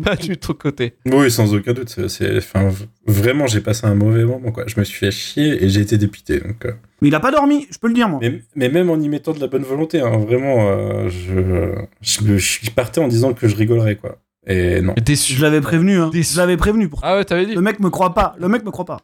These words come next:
Speaker 2: Après, on a vécu une expérience, j'ai pas vu, euh, parce que j'avais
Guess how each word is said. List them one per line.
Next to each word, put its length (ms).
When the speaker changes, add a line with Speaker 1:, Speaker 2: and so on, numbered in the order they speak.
Speaker 2:
Après, 180
on 60
a 80
vécu 300
une 80
expérience, 600
j'ai 200
pas 100
vu, 320
euh, 380
parce 180
que 360
j'avais 500